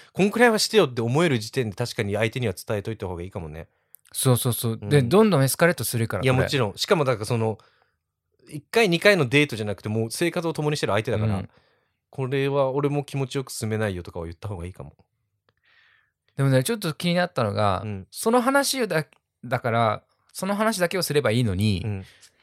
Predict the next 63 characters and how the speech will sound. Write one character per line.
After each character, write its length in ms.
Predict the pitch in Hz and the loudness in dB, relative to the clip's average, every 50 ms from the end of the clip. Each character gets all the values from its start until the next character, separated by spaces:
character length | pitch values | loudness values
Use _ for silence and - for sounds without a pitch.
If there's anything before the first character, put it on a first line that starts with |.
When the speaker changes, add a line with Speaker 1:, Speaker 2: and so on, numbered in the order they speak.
| _ _ _ _ _ _ _ _ _ _ _ _ _ _ _ _ _ - | _ _ _ _ _ _ _ _ _ _ _ _ _ _ _ _ _ -2
Speaker 2:
六 260 | 151 156 180 180 - - | 2 2 2 2 -2 -4
甲 160 | - 294 285 | 0 2 4
上 100 | 262 220 | 4 4
の 80 | 175 147 | 4 2
彼 260 | - 170 175 170 170 | 2 2 2 2 2
氏 100 | - - | 0 -2
と 60 | 135 | -4
同 120 | 117 143 | -2 -2
棲 200 | 170 196 - 190 | -2 -2 -4 -4
す 140 | 180 - 190 | -4 -4 -6
る 60 | 175 | -6
た 100 | 175 190 | -6 -4
め 80 | 185 180 | -4 -2
に 100 | 156 135 | -2 -2
一 220 | 139 - - 277 | -2 -2 -2 0
年 240 | 311 311 277 233 175 | 2 2 2 2 2
で 200 | 139 127 120 117 | 2 0 0 0
地 140 | 113 107 127 | -2 -2 0
元 300 | 151 160 160 - - 180 | 0 0 0 0 -2 -2
の 80 | 170 170 | -2 -2
仕 160 | - - 175 | 0 0 0
事 160 | 165 165 185 | 0 0 2
を 60 | 175 | 4
辞 120 | 156 147 143 | 6 6 6
め 120 | 143 165 | 6 4
っ 20 | |
て 240 | 175 - _ - - | 4 2 _ -6 -4
い 60 | 120 | -4
う 40 | 113 | -2
の 100 | 98 95 | -2 -6
を 20 | 87 | -8
含 260 | - - - - 160 | -8 -8 -6 -4 -2
ん 60 | 156 | 2
で 100 | 131 110 | 2 2
る 80 | 98 95 | 2 0
の 80 | 92 | -2
が 60 | 92 | -4
俺 100 | 92 92 | -4 -6
ち 40 | 95 | -8
ょ 20 | - | -10
っ 20 | |
と 40 | - | -6
気 80 | - | -4
に 40 | 110 | -4
な 100 | 107 107 101 | -4 -4 -6
っ 40 | |
て。 340 | _ _ - 90 85 - - _ - - | _ _ -8 -6 -6 -8 -8 _ -18 -12
Speaker 1:
ど 80 | - 95 | -8 -8
う 20 | |
い 0 | |
う 20 | 92 | -6
こ 180 | 95 104 139 | -6 -8 -10
と？ 20 | 147 _ _ _ _ _ _ _ _ _ _ _ _ _ _ _ _ _ _ _ _ - | -12 _ _ _ _ _ _ _ _ _ _ _ _ _ _ _ _ _ _ _ _ -18
Speaker 2:
地 180 | - 135 120 160 | -10 -4 0 2
元 220 | 196 226 240 254 | 4 4 4 4
を 40 | 247 233 | 2 0
自 120 | 190 208 | 0 0
分 160 | 196 220 220 | 0 0 2
が 80 | 208 202 | 2 0
離 220 | 175 208 208 208 | 0 4 4 4
れ 80 | 202 175 | 4 2
て 100 | 131 104 | 0 -4
さ、 380 | - - 117 110 104 104 - | -2 0 0 0 0 -2 -6